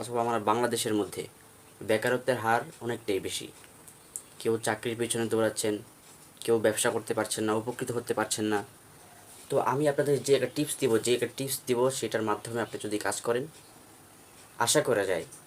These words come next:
আশা করা যায় আপনি সফলতা পাবেন। তো আমি আর কথা বাড়াবো না,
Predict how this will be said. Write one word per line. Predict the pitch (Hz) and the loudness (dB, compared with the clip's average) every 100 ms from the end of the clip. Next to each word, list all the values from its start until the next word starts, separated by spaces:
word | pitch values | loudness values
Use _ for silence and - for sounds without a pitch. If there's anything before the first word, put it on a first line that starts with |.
| - 107 | -12 -4
আশা | 135 | -2
করা | 123 127 | 2 2
যায় | 123 | 2
আপনি | - 117 | 2 -2
সফলতা | 127 104 101 98 | -2 -4 -4 -4
পাবেন। | 98 90 85 - - - - - - - - - - - | -4 -6 -6 -12 -20 -20 -18 -18 -18 -20 -20 -20 -16 0
তো | 135 | 4
আমি | 131 143 | 4 4
আর | - | 2
কথা | 131 135 | 2 2
বাড়াবো | 131 131 | 2 2
না, | 135 | 0